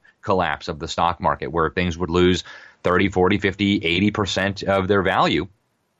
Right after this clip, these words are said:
And at that point, it would be wise to have a little bit of cash so that you can step in and scoop up some bargains, whether that be stocks or real estate or, or whatever the case may be. Uh, if you're a gun guy, uh, there are certain types of goods that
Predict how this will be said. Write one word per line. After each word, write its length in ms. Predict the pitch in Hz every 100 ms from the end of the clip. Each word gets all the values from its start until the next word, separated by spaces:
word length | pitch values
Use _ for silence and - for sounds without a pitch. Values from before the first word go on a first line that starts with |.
| _ -
And 120 | 104
at 80 | 101
that 180 | 123 190
point, 220 | 113 113
it 20 |
would 60 | 113
be 80 | 120
wise 340 | 87 90 120
to 80 | 95
have 160 | 90
a 40 | 90
little 140 | 87
bit 100 | 92
of 60 | -
cash 340 | 117 170 -
so 60 | 85
that 100 | 80
you 80 | 85
can 100 | 92
step 280 | - 90 85
in 160 | 90
and 100 | 98
scoop 240 | - 90 95
up 100 | -
some 140 | 110
bargains, 440 | 107 147 71 -
whether 220 | - 80 78
that 160 | 80
be 140 | 82 80
stocks 500 | - 87 110 - 73
or 140 | 67 - - -
real 240 | 90 107 123
estate 400 | - 90 139 69
or, 60 |
or 160 | 69 76
whatever 320 | 80 87 95
the 60 | 82
case 280 | 87 80 -
may 160 | 76
be. 260 | 73 90 120 - - -
Uh, 220 | 78 73
if 80 | 95
you're 140 | 95
a 60 | 76
gun 320 | 71 101 127
guy, 360 | 117 120 147 143 -
uh, 140 | 80 78
there 180 | 76 82
are 60 | 78
certain 500 | - 104 87 85 78 - - - - -
types 400 | - 101 113 -
of 140 | 90
goods 380 | 92 92 135 131
that 240 | 82 78